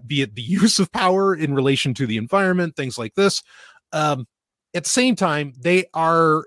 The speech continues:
all those mining, you know, setups are creating the most secure network that, computer network that anybody's ever seen. Um, but that's the base core. Not side chains, not any of these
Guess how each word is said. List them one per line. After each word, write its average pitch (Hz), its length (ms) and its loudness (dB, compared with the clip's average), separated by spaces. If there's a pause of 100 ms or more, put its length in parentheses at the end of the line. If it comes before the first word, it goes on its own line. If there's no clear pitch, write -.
(100)
all 208 220 2
those 175 280 2
mining, 151 640 0 (140)
you 147 100 -4
know, 127 100 -2
setups 113 500 -4 (380)
are 160 120 -2
creating 165 500 2
the 143 80 2
most 147 200 0
secure 160 340 0
network 135 420 -4
that, 117 260 -4 (640)
computer 202 340 2
network 110 280 -4
that 123 140 -6
anybody's 117 380 -2
ever 101 160 -8
seen. 123 400 -4 (800)
Um, 147 320 -2 (320)
but 156 180 0
that's 240 300 -2
the 139 140 -2
base 170 580 -2 (240)
core. 147 420 2 (800)
Not 175 380 0
side 180 340 0
chains, 156 560 -6
not 147 220 -2
any 175 220 2
of 160 80 2
these 156 200 0